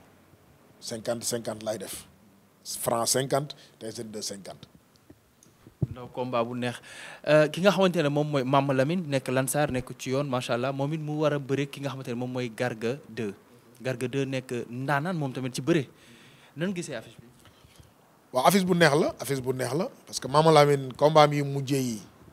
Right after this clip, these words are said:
Speaker 1: la, la suivre, mais booy ba am ambition la.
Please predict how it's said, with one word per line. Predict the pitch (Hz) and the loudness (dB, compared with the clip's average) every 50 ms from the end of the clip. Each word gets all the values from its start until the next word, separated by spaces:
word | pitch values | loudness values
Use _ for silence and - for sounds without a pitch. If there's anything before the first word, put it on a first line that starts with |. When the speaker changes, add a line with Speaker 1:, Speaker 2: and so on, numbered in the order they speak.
| - - - 104 | -20 -20 -14 -6
Speaker 1:
la, | 110 123 123 117 117 117 113 113 110 110 104 - - 123 | -2 0 2 2 4 4 4 4 2 0 -4 -6 -4 0
la | 120 120 120 | 2 4 6
suivre, | - - 127 127 135 151 180 | 6 4 4 2 2 0 -2
mais | 165 120 117 117 | -2 -2 -4 -4
booy | 113 113 127 123 117 | 0 2 2 4 6
ba | 143 | 4
am | 147 147 | 4 2
ambition | 147 139 139 127 - 123 110 | 0 -4 -2 -2 0 0 0
la. | 104 95 - | -2 -4 -6